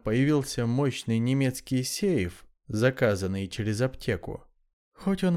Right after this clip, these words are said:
мне сильно и мешал в спальне, но поставить его было больше негде. Тут, кроме Антоновой, никто не бывал, ну, разве что Мальцев нагрянет. Дальше я занимался своими делами по подготовке к походу,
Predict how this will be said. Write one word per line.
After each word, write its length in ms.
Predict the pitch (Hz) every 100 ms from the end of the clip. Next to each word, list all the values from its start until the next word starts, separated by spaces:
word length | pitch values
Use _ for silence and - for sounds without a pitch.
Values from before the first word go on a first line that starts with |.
| 165
мне 220 | 170 165
сильно 420 | - 185 175 170
и 160 | - 156
мешал 520 | 156 151 208 190 117
в 100 | -
спальне, 640 | - - 92 87 90 92 - _ -
но 240 | 190 196
поставить 580 | 170 160 180 170 165 -
его 220 | 147 147
было 320 | 135 139 131
больше 420 | 123 131 117 -
негде. 520 | 123 131 101 87 90 - _ _ _ _ _
Тут, 260 | - 247 208
кроме 380 | - 185 175 165
Антоновой, 560 | 156 156 196 170 160
никто 320 | 156 156 - 165
не 120 | 156
бывал, 560 | 156 175 165 101 - _ _ -
ну, 360 | 185 226 147
разве 320 | 120 113 104 113
что 260 | - 113
Мальцев 640 | 107 127 92 90 - 90 92
нагрянет. 640 | 98 95 92 85 - - - _ _ _ _ _ _ _ -
Дальше 800 | 98 107 220 208 - - 190 175
я 320 | 143 202 180
занимался 640 | 160 156 147 139 127 127
своими 460 | 117 107 107 101 95
делами 500 | 98 135 185 165 156
по 160 | -
подготовке 640 | 135 139 135 143 143 - 127
к 120 | -
походу, 640 | 151 143 - 120 87 -